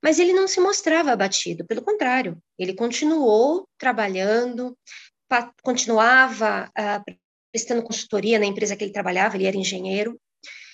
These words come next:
Ele continuou participando de eventos, ia para cerimônias públicas, fazia palestras, era uma pessoa que estudava as obras espíritas,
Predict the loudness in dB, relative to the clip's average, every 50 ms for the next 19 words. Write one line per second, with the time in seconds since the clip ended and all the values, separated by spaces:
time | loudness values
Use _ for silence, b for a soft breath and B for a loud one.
0 | B _ _ 0 0 0 0 0 0 0 0 0 0 2 4 4 4 4 2 -2
1 | -4 -4 -10 -8 -6 -4 -4 -4 -4 -4 -6 -6 -4 -2 0 2 4 4 2 2
2 | 0 -4 -8 -10 -10 -8 -10 -12 B B B B B _ _ _ -2 -2 -2 0
3 | 0 -2 -2 0 -2 0 0 0 0 0 0 -2 -4 -6 -8 _ -4 -2 -2 0
4 | -2 -2 -4 -6 -8 -6 -4 -6 -4 -4 -6 -8 -10 -14 _ _ -6 -6 -2 0
5 | -2 -2 0 -4 -4 -2 -2 0 2 2 0 0 -2 -6 -10 -10 -8 -6 -8 -8
6 | -8 -8 -8 -8 -8 -8 -8 -6 -2 -2 -2 -4 -4 -2 0 2 4 4 4 4
7 | 2 0 -2 -4 -4 -4 -6 -6 -6 -6 -6 -2 -2 -2 -2 -2 -4 -4 -2 -2
8 | -2 -4 -4 -4 -6 -6 -6 -6 -6 -8 -8 -10 -10 -10 -12